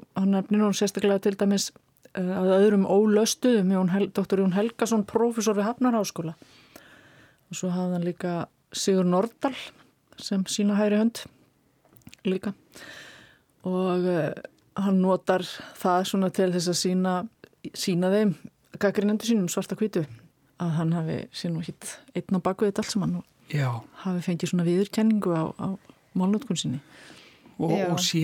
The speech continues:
Speaker 2: svona ekki vegna þess að hann sé bara svo mikill málskussi, þetta sé einhvern veginn allt úthugsað,
Speaker 3: Já,
Speaker 2: eh,
Speaker 3: þetta er
Speaker 2: og,
Speaker 3: allt
Speaker 2: og, og rýnt.
Speaker 3: fyrirfram planað,
Speaker 1: Já,
Speaker 3: já.
Speaker 1: hann leggur mikla áherslu á það að, að,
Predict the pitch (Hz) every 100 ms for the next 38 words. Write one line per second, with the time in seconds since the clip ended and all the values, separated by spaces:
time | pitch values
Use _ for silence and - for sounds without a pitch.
0 | 180 - 165 180 151 - 170 170 165 143
1 | 143 139 160 151 160 156 147 135 135 143
2 | 139 139 131 139 139 - - 135 - 139
3 | 131 127 120 - 147 151 147 139 139 135
4 | 135 - - - _ _ - 151 139 -
5 | 165 - 156 - - - 202 185 180 180
6 | 151 151 160 - 131 123 135 131 - 135
7 | 143 131 - 214 196 190 180 175 185 170
8 | 156 160 180 185 185 185 - 202 208 180
9 | 165 202 - 170 165 - 160 147 160 170
10 | 165 147 - 170 156